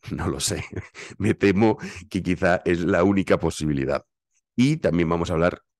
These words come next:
de su paso por la cárcel, del caso de Bankia, de qué España se encontró cuando él llegó al gobierno, porque quizá los más jóvenes que escuchan este podcast,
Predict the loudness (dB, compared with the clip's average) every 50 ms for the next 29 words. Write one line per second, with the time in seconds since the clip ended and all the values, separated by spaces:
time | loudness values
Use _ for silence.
0 | _ _ _ -10 -8 -6 -6 -6 -6 -8 -8 -10 -10 -8 -8 -8 -6 -6 -4 -4
1 | -4 0 0 0 0 0 -2 -4 -4 -4 -6 -12 -20 -20 -20 -20 -20 -20 _ _
2 | _ -14 -10 -8 -8 -6 -6 -6 -4 -2 0 2 2 2 2 2 0 0 0 0
3 | 0 -2 -6 _ _ _ _ _ _ -8 -6 -6 -2 -2 -2 -2 -2 -2 -2 0
4 | 0 0 -2 -2 -2 -4 -4 -4 -4 -4 -4 -2 0 0 2 2 0 -2 -4 -6
5 | -6 -4 -4 -4 -4 -2 -2 -2 -2 -2 -2 0 2 2 2 2 0 -2 -8 -18
6 | -20 -20 _ _ _ -4 -2 0 2 4 6 6 6 6 4 2 2 2 0 0
7 | 0 0 2 2 2 4 4 2 2 2 0 0 0 2 0 0 -2 -4 -4 -6
8 | -4 -4 -4 -4 -4 -4 -4 -4 -2 -4 -2 0 0 0 0 -2 -6 -10